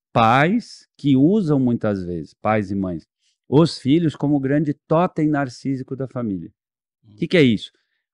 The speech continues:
Speaker 1: "Olha como meu filho é lindo, olha como meu filho é incrível, olha a nota da minha filha, olha o meu filho jogando bola, olha o meu filho, eh, tocando violão, olha como o meu filho, eh, dança bem." E aí a criança,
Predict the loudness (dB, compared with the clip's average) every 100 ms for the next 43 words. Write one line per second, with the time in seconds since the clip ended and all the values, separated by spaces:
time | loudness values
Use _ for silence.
0 | -8 -2 0 0 0 -2 -2 -4 -4 -2
1 | -2 -4 -6 -6 -4 -2 -2 -2 -2 -4
2 | -4 -4 -4 -4 -4 -2 0 0 -2 -4
3 | -4 -2 -2 -2 -2 -2 -2 -2 -2 -4
4 | -8 -8 -6 -4 -4 -2 -2 -2 -2 -2
5 | -4 -6 -4 -2 -4 -6 _ _ -6 -2
6 | -2 -4 -8 -6 -4 -2 -4 -2 -2 0
7 | 0 -2 -4 _ _ 0 0 0 -2 -2
8 | 0 0 -2 -2 -4 -2 -4 -6 -10 -12
9 | -10 -12 -2 2 2 2 -2 0 -2 -2
10 | _ _ _ _ _ _ _ _ _ -2
11 | 0 0 -2 -6 -2 -2 -4 -14